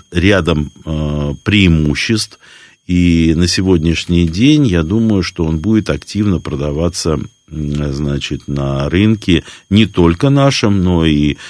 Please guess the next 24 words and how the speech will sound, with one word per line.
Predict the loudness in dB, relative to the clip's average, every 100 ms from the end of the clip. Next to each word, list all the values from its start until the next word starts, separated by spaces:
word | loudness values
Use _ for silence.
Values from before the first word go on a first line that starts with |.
| -20 -10
э, | -4 -2
дружеских | 2 4 4 4 0 0 2 2 2
нам | 2 2 0
стран, | -2 0 2 2
ну, | 0 0
а | 0
потом, | 0 2 2
я | 2
думаю, | 2 4 4
и | 6 6 6 4
вообще | 4 0 2 2 4
в | 2
мировом, | 2 2 2 2 0 -2 -4
э, | -2 0
м, | 0 -2 -2
э, | -4 -4 -6
таком | -6 -6 -6
будут, | -6 -10 -14 -10
будет | -6 -4 -6 -8
тренде. | -8 -8 -10 -16 -20 -20 -20 -16 -2
Но | 2 4 6
вот | 4 2 -8 -8
создание | -2 -2 2 2 2 2 0
именно | -2 0 0 2 2 2 2 0